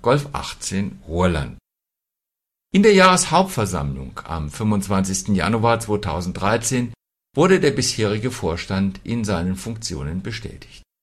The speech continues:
Der Ortsverbandsvorstand setzt sich aus folgenden Personen zusammen:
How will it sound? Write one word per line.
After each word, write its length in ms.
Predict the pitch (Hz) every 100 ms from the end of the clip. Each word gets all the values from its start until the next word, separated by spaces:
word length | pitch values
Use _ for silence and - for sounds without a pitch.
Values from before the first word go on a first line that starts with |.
| _ _ _ _ _ -
Der 80 | -
Ortsverbandsvorstand 1040 | 87 - 101 92 - - 127 - 123 127 - - -
setzt 300 | 147 151 -
sich 180 | 190 180
aus 120 | 156
folgenden 560 | - 87 90 95 107 107
Personen 520 | 113 90 69 76 80
zusammen: 500 | - 101 80 -